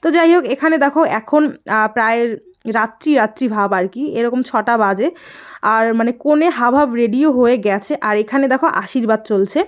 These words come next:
মানে এদের কিন্তু বিয়ের দিনে আশীর্বাদটা নিয়েছে। আর আরেকটা কথা বলি, আহ,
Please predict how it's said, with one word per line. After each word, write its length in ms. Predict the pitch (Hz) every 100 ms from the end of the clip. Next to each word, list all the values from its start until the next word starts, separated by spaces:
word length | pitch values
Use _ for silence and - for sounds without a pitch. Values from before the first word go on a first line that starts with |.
| - - - 233
মানে 220 | 233 285
এদের 260 | 226 262
কিন্তু 240 | 269 311 359
বিয়ের 380 | 240 247 262 233
দিনে 180 | 269
আশীর্বাদটা 520 | 294 220 233 226 226 311
নিয়েছে। 520 | 240 208 180 - 196 - - - -
আর 180 | 202
আরেকটা 500 | - 214 269 - 359 359
কথা 280 | 349 339 349
বলি, 480 | 220 214 208 202 196 196 - 233
আহ, 460 | 202 202 202 196